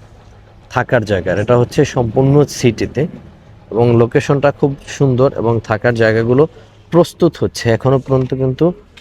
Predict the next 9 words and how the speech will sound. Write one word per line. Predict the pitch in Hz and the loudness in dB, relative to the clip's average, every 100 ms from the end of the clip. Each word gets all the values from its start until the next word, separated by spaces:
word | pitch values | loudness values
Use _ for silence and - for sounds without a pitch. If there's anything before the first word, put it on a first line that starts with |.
| _ _ 110 | _ _ 0
নতুন | 127 160 147 | 2 2 2
যে | 139 | 0
প্রজেক্ট | - 101 101 101 | 0 -2 -2 -2
আমাদের, | 98 104 135 | -2 -2 -4
সেটা | - - 131 - | -4 0 -2 0
থাকার | 117 113 | -2 0
জায়গা | 113 120 | 0 -2
প্রস্তুত | 113 120 - 131 | -2 -4 -2 -4
না। | 135 | -2